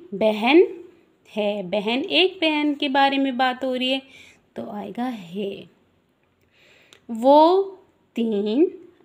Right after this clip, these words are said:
आम हैं", क्योंकि एक आम की बात नहीं हो रही, तीन, तो तीन तो हो गए, एक से ज़्यादा, तो इसका मतलब है कि हैं लगेगा। इसको एक दफ़ा फिर रीड कर लेते हैं, पढ़ाई कर लेते हैं।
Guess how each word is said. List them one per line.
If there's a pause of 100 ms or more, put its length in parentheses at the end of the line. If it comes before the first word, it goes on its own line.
आम (840)
हैं",
क्योंकि
एक
आम
की
बात
नहीं
हो
रही, (160)
तीन, (420)
तो
तीन
तो
हो
गए, (340)
एक
से
ज़्यादा, (520)
तो
इसका
मतलब
है (200)
कि (100)
हैं
लगेगा। (460)
इसको
एक
दफ़ा
फिर
रीड
कर
लेते
हैं,
पढ़ाई
कर
लेते
हैं।